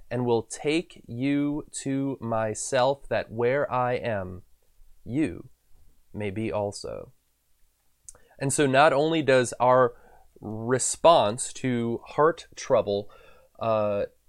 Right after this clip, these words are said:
it, it's not only in our belief in God and our belief in Jesus, but it's also in looking up because our redemption draws near. It's also in looking forward to this future time in which we know we will be with Jesus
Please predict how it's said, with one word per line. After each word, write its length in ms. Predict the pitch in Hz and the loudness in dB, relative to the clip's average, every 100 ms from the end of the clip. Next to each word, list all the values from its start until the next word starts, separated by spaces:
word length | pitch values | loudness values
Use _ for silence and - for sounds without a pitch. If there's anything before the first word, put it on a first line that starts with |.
| _ _ | _ _
it, 180 | 131 131 | -4 -2
it's 200 | 123 - | -4 0
not 200 | 143 143 | 2 2
only 360 | 127 151 147 120 | 4 4 2 0
in 120 | 127 | 2
our 100 | 117 | 2
belief 400 | 113 110 113 110 | 0 -2 -4 -4
in 120 | 117 | -6
God 260 | 95 90 90 | -4 -4 -4
and 80 | 95 | -4
our 80 | 92 | -4
belief 340 | 98 101 98 | -4 -6 -8
in 160 | 95 92 | -10 -10
Jesus, 500 | 110 107 - 82 - | -10 -10 -10 -12 -10
but 140 | 110 | -10
it's 140 | 110 - | -8 -2
also 480 | 117 151 156 156 | 2 2 2 -2
in 220 | 117 123 110 | 0 -2 -2
looking 560 | 117 143 151 143 139 - | -2 -2 -2 -6 -6 -4
up 320 | 127 165 - | 0 0 -2
because 340 | 120 113 131 123 | -10 -6 -4 2
our 140 | 120 | 2
redemption 580 | 117 107 135 156 117 92 | 0 0 0 0 -6 -8
draws 380 | 92 90 78 - | -8 -8 -8 -12
near. 240 | 82 78 | -12 -10
It's 140 | 101 | -2
also 340 | 120 135 - 131 | 0 2 2 -2
in 100 | 117 - - - | -2 -8 -20 -10
looking 420 | 117 147 156 147 | 0 0 2 -4
forward 680 | 127 - 160 170 143 98 90 | -4 0 2 4 2 0 -2
to 160 | - 120 | -10 -8
this 180 | 113 | -8
future 460 | - 131 143 - 156 | -8 -6 -6 -4 -6
time 480 | - 123 98 98 101 _ - _ - | -6 -6 -4 -6 -8 _ -20 _ -8
in 180 | 123 123 | -4 0
which 440 | 120 - - - - - | 0 -2 -14 -18 -20 -14
we 260 | 110 135 | -4 -2
know 240 | 156 139 170 | 2 6 6
we 200 | 143 151 | 6 0
will 260 | 135 160 | 2 0
be 180 | 135 147 | 2 -2
with 300 | 131 147 147 | 0 -2 -2
Jesus 760 | - 127 156 101 - - - | -6 -4 -4 -6 -8 -14 -20